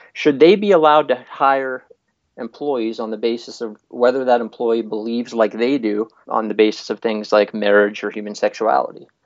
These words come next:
Traditionally, it's always been, uh, accepted that they can hire people on the basis of religion, but can they hire on the basis of religious beliefs about human sexuality now?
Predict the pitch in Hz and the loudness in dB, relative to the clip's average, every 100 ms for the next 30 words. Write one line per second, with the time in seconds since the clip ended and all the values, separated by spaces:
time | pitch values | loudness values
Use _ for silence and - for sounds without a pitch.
0 | _ _ _ - 131 170 - 135 117 113 | _ _ _ -2 4 4 4 0 2 0
1 | 117 131 127 113 - 117 113 - - 107 | 2 4 4 2 -4 -6 -6 -10 -8 -6
2 | 104 - 113 - 123 - 120 113 107 107 | -4 -2 -4 2 0 2 -4 0 2 2
3 | - 123 127 127 113 127 127 120 - 123 | 2 0 0 -2 -2 2 4 2 0 -12
4 | 123 117 110 113 113 - 104 107 107 156 | -10 -10 -6 -8 -8 -10 -8 -6 -2 -2
5 | 120 113 - _ _ _ _ _ - 117 | -4 -10 -14 _ _ _ _ _ 2 2
6 | 110 _ _ _ _ _ _ 135 135 123 | 0 _ _ _ _ _ _ -8 -6 -6
7 | 117 127 117 113 110 113 110 117 113 113 | -4 -2 -2 -4 -8 -12 -12 -10 -12 -16
8 | 101 110 110 113 110 - 113 117 110 - | -12 -8 -8 -8 -12 -14 -12 -10 -12 -12
9 | 107 107 120 107 - 107 - 120 147 107 | -10 -8 -8 -12 -8 -6 0 2 2 0
10 | 104 101 - | -4 -12 -14